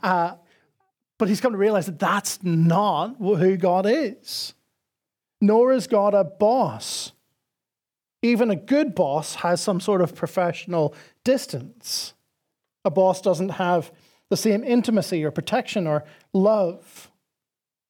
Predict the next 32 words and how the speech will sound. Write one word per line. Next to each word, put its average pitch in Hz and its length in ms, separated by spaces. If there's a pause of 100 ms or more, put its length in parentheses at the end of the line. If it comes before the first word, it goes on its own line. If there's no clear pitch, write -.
(100)
And 175 100
some 269 160
of 254 100
you 214 120
Christians 185 420
here 196 260
still 233 280
relate 190 320
to 196 80
God 123 260
as 117 80
though 139 120
he's 127 180
your 135 100
boss 151 480
and 147 80
not 131 160
your 123 100
father. 156 560 (1160)
The 165 60
spirit 202 280
of 156 100
adoption 156 600
says 180 200
you're 160 140
not 165 300
an 262 100
employee, 123 640 (240)
you're 160 140
not 147 260
a 240 40
slave, 143 580